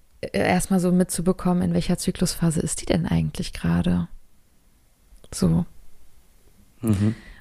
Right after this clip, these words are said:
Speaker 1: Und dann auch zu schauen, hm, was könnte die denn vielleicht brauchen? Vielleicht kann ich sie ja einfach mal fragen, „Hey, kann es nicht sein, dass du bald deine Periode bekommst? Brauchst du gerade Raum für dich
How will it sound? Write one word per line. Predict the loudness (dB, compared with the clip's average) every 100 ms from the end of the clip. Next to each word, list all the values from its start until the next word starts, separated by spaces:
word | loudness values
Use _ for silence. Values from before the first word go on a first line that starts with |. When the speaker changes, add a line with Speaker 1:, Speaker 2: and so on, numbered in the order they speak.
| -4
Speaker 1:
Und | 2 4
dann | 6 6 6
auch | 4 2
zu | -2 -4
schauen, | -2 0 0 0 0 -4 -10 -20 -20 -20 -20 _ _ _
hm, | -2 0 2 2 0 -4 -10
was | -10 2
könnte | 4 4
die | 4 4
denn | 2
vielleicht | 0 6 8 8
brauchen? | 6 4 2 -4 -6
Vielleicht | 0 4 4 6
kann | 4
ich | 4 0
sie | -2
ja | 0
einfach | 0 0 -4 -2
mal | 0 0
fragen, | -2 -6 -2 0 0 -2 -6 -6 -12 -20 -20 -20 -2
„Hey, | 6 8 8 2 -12 -20 -4
kann | 4 6
es | 6
nicht | 4 2
sein, | 2 2
dass | 2
du | 0
bald | 2 2
deine | 4 2 0
Periode | -2 -2 0 2 4 4
bekommst? | 2 2 2 2 0 -6 -10 -20 -20 -20 _ -20 -20 -20 -20 -20 _ _ -20 -20 -20 -20 -20 -20 -20 -20 _ -20 -4
Brauchst | 4 4 6
du | 6
gerade | 6 6 4
Raum | 2 2
für | 2 2
dich | 4 4 2 -4 -14